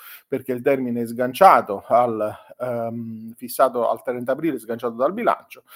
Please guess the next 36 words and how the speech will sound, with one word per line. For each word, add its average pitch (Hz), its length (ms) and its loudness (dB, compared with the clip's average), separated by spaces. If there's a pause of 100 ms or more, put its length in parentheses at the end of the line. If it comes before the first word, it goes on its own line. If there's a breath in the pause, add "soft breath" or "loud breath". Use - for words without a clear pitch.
(200 loud breath)
possibile, 127 720 0
eh, 131 100 -8
slittamento 120 720 -4
al 123 320 0
trentuno 113 600 -4
luglio, 117 520 -6 (340 loud breath)
eh, 123 180 -2
con, 123 420 -2
eh, 117 640 -2
le 131 160 -2
incognite 135 580 -2
che 120 80 -4
ancora 120 340 -4
incombono, 113 540 -8
come 120 200 -10
ad 131 60 -6
esempio 117 360 -10
quella 117 200 -10
della 113 220 -4
perequazione, 120 840 -6 (420 loud breath)
eh, 120 300 -2
della 139 280 4
TARI 127 380 4
in 120 80 -6
tema 120 260 -8
di 123 120 -10
utenza, 127 440 -4
definizione 113 720 -10
e 117 60 -10
calcolo 110 480 -4
e 120 60 -10
semplificazione 120 1080 -12
delle 127 220 -6
procedure 113 580 -8
di 107 80 -14
incasso. - 520 -8